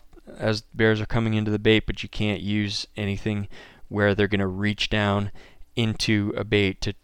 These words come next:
to trip the snare. All right, so th-, the other thing is, I think my nose is just about wore out. I've been, I, I've kinda have an addiction here to sniffing lures and <laughs> sniffing lure ingredients.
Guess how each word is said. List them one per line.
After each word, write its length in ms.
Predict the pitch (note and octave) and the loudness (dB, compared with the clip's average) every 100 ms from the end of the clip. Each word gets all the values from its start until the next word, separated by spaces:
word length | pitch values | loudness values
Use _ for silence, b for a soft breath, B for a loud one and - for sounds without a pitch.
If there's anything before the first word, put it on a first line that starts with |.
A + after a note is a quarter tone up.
| - | -8
to 120 | G#2+ | -6
trip 280 | - G2+ - | -2 -4 -2
the 80 | G2 | -6
snare. 400 | - F#2+ F#2 - - - - - - - _ _ - - - - _ - - - - B B B B B | -2 -2 -2 -6 -12 -14 -10 -10 -12 -16 _ _ -20 -20 -20 -20 _ -20 -20 -18 -16 B B B B B
All 180 | C3 D3 | 6 8
right, 340 | C3+ D3 B2 - - | 10 10 8 4 2
so 460 | C#3+ C#3+ A#2+ G2+ B B - - - - | 10 10 10 6 B B -18 -20 -20 -16
th-, 100 | A#2 B2+ - - - - | -14 -14 -18 -20 -16 -2
the 220 | A#2 B2 | 2 6
other 320 | C#3 E3+ F3+ | 10 12 10
thing 400 | C#3+ C3 B2 B2 | 10 6 4 2
is, 720 | B2+ A#2+ A#2+ A#2+ A2+ - - B - - | 2 4 6 6 4 2 -2 B -10 -4
I 100 | A2 | -2
think 300 | A2 E3 G3 | 2 2 2
my 160 | A#3 C#3+ | 4 4
nose 420 | G#2+ A#2 C#3 A#2 | 6 6 6 6
is 180 | G#2+ G2+ | 0 -2
just 300 | - G#2+ - | -2 -2 0
about 300 | G#2+ A2+ - - _ | 2 2 2 -8 _
wore 500 | A2 A2+ A#2+ A#2+ - | -2 6 8 8 6
out. 320 | A2+ A2 G2+ - - - | 0 0 -2 -8 -12 -2
I've 160 | A#2+ | 0
been, 240 | A#2+ A2 G#2+ - | 0 -2 -6 -6
I, 180 | A2 A2+ - | -2 -2 0
I've 160 | - A2+ | -2 4
kinda 280 | C#3+ D3 C#3 | 6 8 8
have 180 | C3+ | 8
an 100 | B2 | 6
addiction 560 | A2 G2+ B2 D3 - A2+ | 2 4 8 8 6 4
here 200 | A#2+ G#2 | 4 4
to 80 | G#2 | 2
sniffing 480 | - C3 - A2+ A2 | 4 4 4 4 4
lures 480 | A#2 B2 A#2+ A2+ | 8 8 8 6
and 200 | - G2+ G2+ | 0 -4 0
<laughs> 0 | |
sniffing 440 | C3+ - D3+ D3+ | 4 8 8 10
lure 300 | E3 D3 D#3 | 12 12 12
ingredients. 800 | C#3 B2+ A#2+ C3 B2 A2 G#2 - | 10 8 6 6 6 4 2 -2